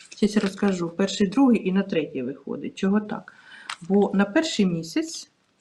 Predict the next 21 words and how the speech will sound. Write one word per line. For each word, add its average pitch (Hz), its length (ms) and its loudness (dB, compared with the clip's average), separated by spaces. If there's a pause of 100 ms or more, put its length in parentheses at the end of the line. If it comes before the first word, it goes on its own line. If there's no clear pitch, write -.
(480)
ми 202 140 4
получаємо 208 920 4
зброю, 170 640 -4 (1600)
а 180 300 2
на 196 140 6
другий 214 340 6
місяць 185 440 -2
вона 175 520 -2
доходить, 160 760 -2 (100)
а 175 120 -8
на 175 120 -2
третій 233 400 -2
місяць 196 460 -2
ця 180 140 -6
зброя 185 460 -2
в 156 60 -14
дії. 151 340 -4 (1300)
Тобто, 190 380 -4
чи 196 260 0
вийде, 185 440 0
вийде 165 600 -2